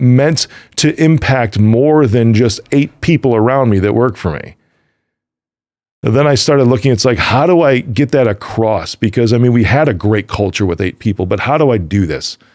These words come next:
And branding was l-, legitimately, personal branding was legitimately the answer. Yeah, the, the very first thing I did, Craig, was I was walking through, uh, an I T conference, right? Because it's like deep down inside of me, you know, it's like I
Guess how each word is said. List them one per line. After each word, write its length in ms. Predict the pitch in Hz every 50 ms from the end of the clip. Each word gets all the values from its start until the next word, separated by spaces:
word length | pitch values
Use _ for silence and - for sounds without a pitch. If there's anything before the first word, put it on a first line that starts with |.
| _ _ _ _ _ _ -
And 180 | 120 120 110
branding 560 | 92 107 113 123 131 131 131 123 127 120 113
was 240 | 104 107 101 90 87
l-, 100 | 101 107 - _ _
legitimately, 800 | - 113 107 107 104 95 92 90 92 117 117 123 104 101 98 101 98
personal 580 | - - - - 131 139 131 - 120 110 101
branding 360 | 87 98 98 95 92 92 92 95
was 140 | 87 82
legitimately 640 | 95 92 87 82 82 101 98 98 95 87 90 90 92
the 180 | 85 85 82
answer. 480 | 82 82 78 80 76 - 69 - 78 - _ _ _ _ _ _ _ _ _ _ _ _ _ -
Yeah, 160 | 107 107 104
the, 120 | 98 -
the 140 | - 117 113
very 400 | 101 101 101 123 127 135 139 131
first 300 | 104 - 127 117 - -
thing 140 | 131 123 113
I 80 | 101
did, 280 | 98 85 113 113 107 98
Craig, 300 | - 120 113 117 113 101
was 140 | 104 98 92
I 60 | 101
was 180 | 92 95 87 87
walking 440 | 92 98 113 113 104 120 117 98
through, 420 | - - 107 107 101 98 98 95 92 - - _ _ _ _ _ _ _
uh, 240 | - 104 104 101 104 - _
an 140 | - 107 101 - - _
I 220 | - 104 123 135 127
T 400 | - - - - 135 127 123 101
conference, 720 | - - 107 104 95 87 - - - - - - - - -
right? 280 | 95 101 104 104 98
Because 340 | - 104 95 - 107 98 87
it's 160 | 101 98 -
like 300 | 123 110 101 85 85 82
deep 240 | - 123 120 110 -
down 240 | - 123 123 120 113
inside 360 | 104 90 - 117 104 107 104
of 60 | 98
me, 240 | 87 90 87 82 78 - - - - - _ _ _ _
you 80 | - 98
know, 100 | 98 92
it's 140 | 90 - -
like 200 | 110 101 98 -
I 160 | - 113 104